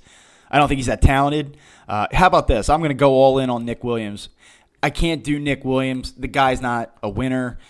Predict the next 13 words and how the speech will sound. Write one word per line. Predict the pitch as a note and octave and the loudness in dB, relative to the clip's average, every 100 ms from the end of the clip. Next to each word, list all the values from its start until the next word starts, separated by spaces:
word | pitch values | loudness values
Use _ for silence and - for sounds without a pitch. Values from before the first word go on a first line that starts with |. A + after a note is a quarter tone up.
| _ | _
He's | G#2+ B2 | -14 -8
not | A2+ | -4
that | G2+ - | -4 -2
talented. | B2+ B2 A#2+ A#2 A2 A2 - _ | -2 -2 -4 -6 -4 -4 -6 _
He, | - A#2 A2+ A2 G#2+ G#2 G2 - _ _ | -12 -10 -8 -6 -6 -8 -10 -14 _ _
uh, | G2 F#2 D#2+ C#2+ - | -6 -6 -6 -10 -12
I, | - F2+ | -8 -4
I | C3+ D#3+ | 2 4
actually | E3 - | 4 0
cannot | - D3 B2+ A#2 | 4 6 6 0
believe | A#2+ B2 G#2+ | -2 -4 -4
that | G#2+ | -4
he's | G#2+ A2 - | -2 -4 -6